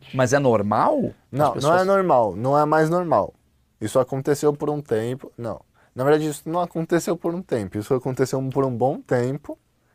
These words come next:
Speaker 2: E agora tá sendo proibido.
Speaker 1: Mas como é que é? Você chega e fala, "Vou querer um husky à parmegiana." É assim?
Speaker 2: <laughs> É, é meio que cachorro era parte do alimento.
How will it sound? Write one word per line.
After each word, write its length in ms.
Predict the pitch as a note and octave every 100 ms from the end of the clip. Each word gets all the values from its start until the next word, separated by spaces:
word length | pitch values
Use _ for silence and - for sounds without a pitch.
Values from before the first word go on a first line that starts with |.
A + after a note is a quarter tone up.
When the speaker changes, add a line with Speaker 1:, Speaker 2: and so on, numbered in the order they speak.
| _ _ _
Speaker 2:
E 80 | B2+
agora 300 | B2+ B2+ C3+
tá 120 | C#3+
sendo 240 | - C3+ C#3
proibido. 480 | D3 D3 A2 F#2 - _ _ _ _
Speaker 1:
Mas 280 | B2 C3 -
como 180 | D3 E3+
é 40 |
que 100 | G3+
é? 80 | A#3
Você 140 | C3 C#3
chega 220 | E3+ D#3+
e 20 |
fala, 180 | E3 D#3
"Vou 100 | D3+
querer 200 | F3+ F3
um 240 | F3 D#3
husky 420 | A#2 D#3 F3 - C#3
à 40 |
parmegiana." 760 | C#3 C3+ C3 A#2 A#2 C3 D#3+ - D4+ -
É 60 | A#2+
assim? 260 | A2 D3+ G3
Speaker 2:
<laughs> 640 | D#3 D3+ B2+ - - - - F3+ E3+
É, 400 | F3+ E3 G#2+ E2+ _
é 140 | C3 C#3+
meio 240 | D3 D#3+
que 140 | D#3+ E3+
cachorro 540 | - D3 - A2+ A#2
era 160 | B2+ B2
parte 360 | - A2+ - A2
do 100 | A2+
alimento. 540 | A2+ C#3 C3+ A2 _